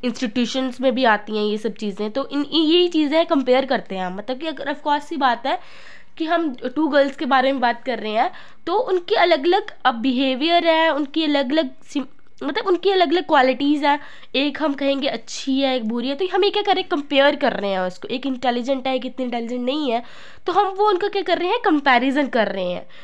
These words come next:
तो वही चीज़ कर रहे हैं कि उनके अंदर क्या सिमिलैरिटीज हैं,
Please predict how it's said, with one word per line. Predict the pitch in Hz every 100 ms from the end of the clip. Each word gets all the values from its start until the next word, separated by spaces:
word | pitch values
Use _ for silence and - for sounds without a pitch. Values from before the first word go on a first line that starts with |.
| - -
तो |
वही | 320 403
चीज़ | 370 330
कर | 330
रहे | 320
हैं | 320
कि | 359
उनके | 349 285 330
अंदर | 302
क्या | 302 302 311 359 - - - -
सिमिलैरिटीज | 302 269 262 240 226 226 262 262 254
हैं, | 247 247 247